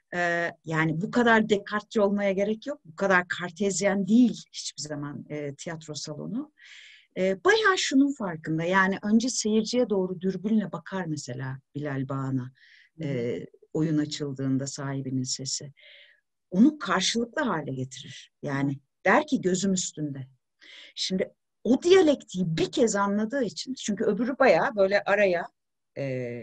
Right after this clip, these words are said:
Speaker 1: işte
Speaker 2: Set
Speaker 1: illüzyon
Speaker 2: yapıyor.
Speaker 1: tiyatrosu dediğimiz, araya dördüncü duvar dediğimiz bir şey yaratıyor. Sanki onlar işte her nasılsa seyirciyi hiç görmüyorlar, bilmiyorlar ama biz oturduğumuz yerden röntgenliyoruz gibi.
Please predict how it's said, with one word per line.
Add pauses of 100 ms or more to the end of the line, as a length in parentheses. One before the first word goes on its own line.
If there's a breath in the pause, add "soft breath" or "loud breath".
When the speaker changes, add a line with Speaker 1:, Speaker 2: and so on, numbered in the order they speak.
Speaker 1:
işte
Speaker 2:
Set
Speaker 1:
illüzyon
Speaker 2:
yapıyor.
Speaker 1:
tiyatrosu
dediğimiz,
araya
dördüncü
duvar
dediğimiz
bir
şey
yaratıyor. (440 loud breath)
Sanki
onlar (320 soft breath)
işte
her
nasılsa
seyirciyi
hiç
görmüyorlar,
bilmiyorlar
ama
biz
oturduğumuz
yerden
röntgenliyoruz
gibi.